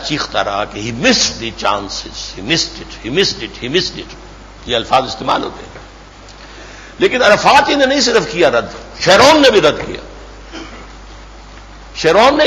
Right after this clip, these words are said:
اسی لیے اسی وقت جو ہے وہ معاملہ شروع کر دیا، وہ روند جو ہے ڈالی ہے کھیل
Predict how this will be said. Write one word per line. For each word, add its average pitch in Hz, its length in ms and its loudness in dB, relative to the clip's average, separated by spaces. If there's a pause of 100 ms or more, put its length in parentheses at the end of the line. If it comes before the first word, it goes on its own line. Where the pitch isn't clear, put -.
اسی 320 220 4
لیے 285 200 2
اسی 190 300 2
وقت 160 240 -2
جو 147 60 -2
ہے 156 60 2
وہ 156 140 0
معاملہ 135 280 0 (100)
شروع 135 140 -6
کر 120 120 -6
دیا، 104 280 -8 (220)
وہ 123 80 0
روند 151 300 6 (120)
جو 123 140 2
ہے 131 60 6
ڈالی 123 360 0
ہے 117 40 2
کھیل 120 260 -4